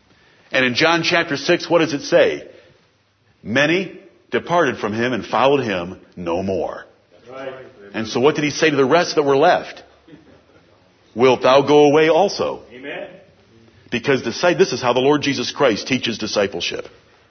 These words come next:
Speaker 1: Look at Matthew chapter ten. You want an axiom for life? You want something to quote? Instead of quoting Mao, or Joseph Smith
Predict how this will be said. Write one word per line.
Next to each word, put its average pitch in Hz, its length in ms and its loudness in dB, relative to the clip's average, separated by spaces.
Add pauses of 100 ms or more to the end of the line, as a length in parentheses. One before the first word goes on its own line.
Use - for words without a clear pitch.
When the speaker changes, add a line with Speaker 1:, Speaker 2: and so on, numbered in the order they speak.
(3000)
Speaker 1:
Look - 140 -2
at 95 80 0
Matthew 110 340 -4
chapter 101 320 -2
ten. 101 280 -4
You 131 120 0
want 127 200 0
an 107 100 -4
axiom 123 460 -2
for 107 140 -4
life? 113 280 2 (240)
You 131 140 -2
want 135 180 -2
something 135 320 -4
to 107 60 -4
quote? 139 420 0 (800)
Instead 113 400 0
of 127 200 0
quoting 113 460 0
Mao, 87 640 -2 (440)
or 104 140 -2
Joseph 123 460 0
Smith 101 460 -6